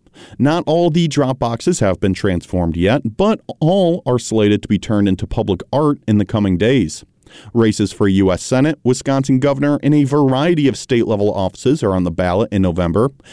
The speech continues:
You can request an absentee ballot for the fall election today at My Vote Wisconsin. That's my vote dot W I dot gov.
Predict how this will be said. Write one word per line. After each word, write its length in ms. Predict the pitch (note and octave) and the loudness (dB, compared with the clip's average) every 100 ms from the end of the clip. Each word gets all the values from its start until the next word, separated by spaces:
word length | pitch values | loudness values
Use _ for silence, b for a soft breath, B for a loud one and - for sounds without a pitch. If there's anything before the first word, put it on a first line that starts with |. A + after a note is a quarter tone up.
| B | B
You 200 | G2+ G#2+ | 0 2
can 200 | - G#2 | 2 0
request 520 | F#2+ G#2 - A#2 - - | 0 -2 -2 -2 -4 -2
an 180 | B2+ C3+ | 0 0
absentee 520 | C3+ C3 - B2 C#3 | 0 -2 -2 -2 0
ballot 500 | B2 G#2+ A2+ A#2+ C#3 | 0 0 0 0 -2
for 220 | - C#3+ C#3+ | -2 0 2
the 100 | C3+ | 0
fall 340 | C#3 C3 C3+ | 0 0 0
election 380 | B2+ C3 - C3+ | 0 -2 -2 0
today 540 | C3+ C3 C3+ E3+ D#3 B B - | 0 0 2 2 0 B B -2
at 160 | C#3 | 0
My 240 | A2 A2 A2 | 2 2 2
Vote 260 | G2+ G#2+ | 0 -2
Wisconsin. 760 | - F#2 - A2+ C#3+ - E2 D2+ _ B B - | -2 -4 -2 -2 -2 -2 -4 -6 _ B B -4
That's 300 | G#2 F#2+ - | -2 -2 -8
my 300 | - F#2+ G2+ | -2 0 0
vote 340 | F2+ A#2+ B2+ - - | 0 2 0 -2 -8
dot 260 | - F#2 - | -4 -4 0
W 360 | A#2 A2+ A#2 B2+ | 0 2 2 2
I 300 | C#3+ D3+ D#3+ _ | 0 -2 -4 _
dot 240 | G2+ F#2 | -4 -2
gov. 400 | - A2 G2+ E2 | -2 0 -2 -6